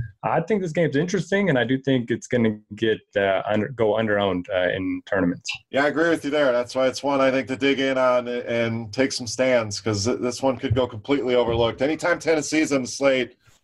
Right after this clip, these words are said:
Speaker 2: uh, people just kinda shy away from those games, it seems like. So this one interesting, no doubt. All right, Derek, what do you got here? We got two and a half on the spread,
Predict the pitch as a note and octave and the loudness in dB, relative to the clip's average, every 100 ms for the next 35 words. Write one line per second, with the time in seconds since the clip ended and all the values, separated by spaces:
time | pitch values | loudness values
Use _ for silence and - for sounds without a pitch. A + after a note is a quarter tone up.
0 | _ A#2+ A2+ C#3+ C#3+ C#3+ C3+ - C#3+ B2 | _ -6 -6 -6 -4 -4 -6 -2 -2 -2
1 | - C#3 C3 B2+ B2+ G#2+ A#2+ A2+ G2+ A#2+ | 0 2 2 0 -4 -4 -2 -2 0 -2
2 | G#2+ G#2+ - A#2 G#2 G#2 G2 - A#2+ A2+ | -2 -4 -4 -4 -2 0 0 -2 0 2
3 | A2 - _ _ _ _ D#3 F3 G3+ G3+ | 0 -4 _ _ _ _ -2 0 0 2
4 | G#3 G3+ F3 - D#3 A2 D3 D#3 E3+ E3+ | 2 0 -6 -2 -2 -2 -4 0 2 2
5 | D3+ C3 E3 E3+ E3 E3 F3+ F3 E3+ E3 | 0 0 2 2 0 0 0 0 -8 -2
6 | F3+ F3+ D#3+ D3+ D3+ D3 - F3 D#3+ C#3+ | 0 2 -2 -2 -2 -2 -6 -2 -2 2
7 | D#3+ D#3 D3+ C3+ - D3+ E3 D#3+ | 0 0 -2 -4 -6 -2 2 0